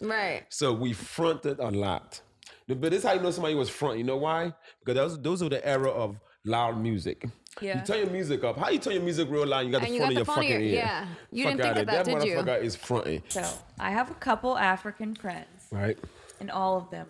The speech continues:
Speaker 3: are deathly afraid of ghosts.
Speaker 1: Is that an
Speaker 2: Mm-hmm.
Speaker 1: African thing?
Speaker 3: Are you afraid of ghosts?
Speaker 2: Of course.
Speaker 3: Side note.
Speaker 2: What black man is not afraid of ghosts?
Speaker 3: This
Speaker 2: Even though
Speaker 3: apartment has a ghost.
Speaker 2: Where is that? Where is that dick?
Speaker 1: This
Speaker 2: Is there
Speaker 1: apartment
Speaker 2: ghosts in
Speaker 1: does.
Speaker 2: here?
Speaker 1: Yeah.
Speaker 3: Can you tell that
Speaker 2: There's no
Speaker 3: mother
Speaker 2: ghosts in
Speaker 3: sucker?
Speaker 2: here.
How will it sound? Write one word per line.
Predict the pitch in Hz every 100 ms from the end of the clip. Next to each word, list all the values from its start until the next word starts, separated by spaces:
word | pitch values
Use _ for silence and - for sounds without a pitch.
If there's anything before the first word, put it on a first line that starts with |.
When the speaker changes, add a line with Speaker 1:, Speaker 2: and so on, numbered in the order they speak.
| -
Speaker 3:
are | 170 170
deathly | - 175 - 185
afraid | 180 - 165
of | 165 -
ghosts. | 165 - - - - _ _ _ -
Speaker 1:
Is | 196
that | 220
an | 220
Speaker 2:
Mm-hmm. |
Speaker 1:
African | 202 202 208 226
thing? | 247 262 262 -
Speaker 3:
Are | 190 180 190
you | 196 185 165 165 175 - -
afraid | - 175 165
of | 160 -
ghosts? | 160 - - - - _ _ _ -
Speaker 2:
Of | 101 -
course. | 117 151 - - - _ _
Speaker 3:
Side | - 208 185 175
note. | 165 156 -
Speaker 2:
What | 127 151
black | 120 147 123
man | 123
is | 120
not | 127
afraid | 113 120
of | 98
ghosts? | 123 113
Speaker 3:
This | 107
Speaker 2:
Even | 110
though | 110
Speaker 3:
apartment | 196 190 185
has | 175 180 170
a | -
ghost. | 160 165 - - _ _ _ _ _
Speaker 2:
Where | 104
is | 104
that? | 110
Where | 87 113
is | 117
that | 101 90
dick? | 92 - - - - - - - - - - -
Speaker 1:
This | - 120
Speaker 2:
Is |
there | 131
Speaker 1:
apartment | - 160 226
Speaker 2:
ghosts | 170
in |
Speaker 1:
does. | 185
Speaker 2:
here? | 175 - -
Speaker 1:
Yeah. | 208 208 196
Speaker 3:
Can | 180 262
you | 269 294
tell | - 277 262
that | 247 226 208
Speaker 2:
There's | 202
no | 208
Speaker 3:
mother | 110
Speaker 2:
ghosts | 190 -
in | 185
Speaker 3:
sucker? | 101
Speaker 2:
here. | 87